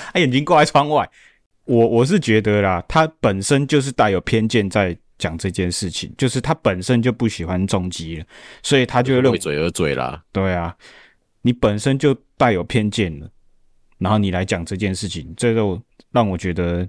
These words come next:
Speaker 1: 你讲话其实是没有逻辑的，好吧？所以我根本没有回他。他觉得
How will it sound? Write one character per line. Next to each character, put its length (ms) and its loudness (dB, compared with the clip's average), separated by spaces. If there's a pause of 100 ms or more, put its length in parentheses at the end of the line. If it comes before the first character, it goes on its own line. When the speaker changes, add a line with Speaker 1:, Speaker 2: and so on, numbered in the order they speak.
(100)
Speaker 1:
你 120 0
讲 120 0
话 120 0
其 120 -2
实 60 -2
是 100 0
没 100 2
有 140 4
逻 180 2
辑 240 -6
的， 200 -6 (280)
好 100 -6
吧？ 100 -4
所 120 0
以 60 4
我 80 2
根 160 2
本 80 0
没 100 -6
有 120 -4
回 200 -8
他。 240 -8 (280)
他 220 4
觉 240 0
得 300 0